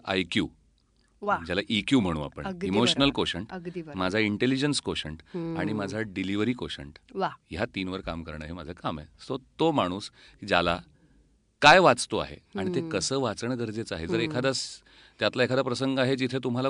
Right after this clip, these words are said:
Speaker 1: खूप जास्त गंभीर आणि काहीतरी दुःखद असं वाचायचं आहे,
Speaker 2: हम्म.
Speaker 1: तिथे जर तुमच्या आवाजाला कातरता येत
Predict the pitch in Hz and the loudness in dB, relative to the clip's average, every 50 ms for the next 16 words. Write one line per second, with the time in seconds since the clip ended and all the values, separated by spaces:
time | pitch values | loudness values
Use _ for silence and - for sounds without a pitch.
0 | 139 - - - 147 139 139 127 127 123 - - - 135 131 131 127 127 123 - | -2 -4 -4 -4 -2 0 2 2 2 2 2 -2 -4 -2 0 0 0 0 -2 -4
1 | - - - - - 113 113 113 113 107 104 104 117 127 113 113 110 110 101 104 | -10 -20 -20 -14 0 2 4 4 4 4 4 4 4 4 4 2 0 0 0 -2
2 | 101 98 - 104 104 104 101 87 98 87 85 - - 143 135 120 - - 98 82 | -2 -2 -2 -2 -2 -2 -4 -4 -8 -8 -6 -6 -2 -2 -2 -2 -2 -2 -4 -6
3 | 80 - - 78 - 202 190 175 170 156 151 - - - - 101 - 104 113 120 | -6 -8 -10 -8 -6 -4 -4 -4 -4 -8 -10 -16 -14 -10 -8 -6 -4 -4 -2 -2
4 | 143 143 - 131 113 110 104 123 113 107 110 107 113 117 120 - - 85 80 80 | -2 -2 -2 -2 -2 -2 -2 0 0 0 0 0 -2 -4 -4 -2 -2 -2 -2 -2
5 | - 107 87 - 113 104 87 82 90 | -4 -6 -4 -4 -4 -4 -2 -2 -4